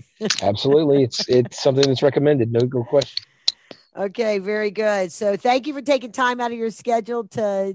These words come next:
Speaker 1: to share your insights about South Florida, and congratulations for all the successes going on down there with the Gold Coast Angels.
Speaker 2: Thank you so much, Karen. And again, congratulations to you on your continued success and growth and the things that you're doing.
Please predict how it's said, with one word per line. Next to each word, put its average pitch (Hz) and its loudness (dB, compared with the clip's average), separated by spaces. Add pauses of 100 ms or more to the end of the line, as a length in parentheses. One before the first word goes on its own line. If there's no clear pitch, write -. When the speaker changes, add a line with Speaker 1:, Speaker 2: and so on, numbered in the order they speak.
Speaker 1:
to 208 -6
share 220 -4
your 208 -4
insights 214 -6
about 185 -8
South 190 -6
Florida, 233 -4
and 180 -4
congratulations 190 -8
for 190 -12
all 185 -4
the 170 -14
successes 190 -14
going 180 -10
on 185 -8
down 180 -4
there 185 -8
with 175 -12
the 165 -16
Gold 180 -12
Coast 180 -12
Angels. 185 -12 (840)
Speaker 2:
Thank 139 2
you 135 -2
so 160 2
much, 143 2
Karen. 147 2
And 127 -2
again, 117 0
congratulations 127 -2
to 127 -8
you 139 2
on 123 -2
your 135 0 (420)
continued 139 -2
success 147 0
and 127 -4
growth 139 2
and 117 -8
the 110 -10
things 131 -8
that 110 -6
you're 131 -2
doing. 143 0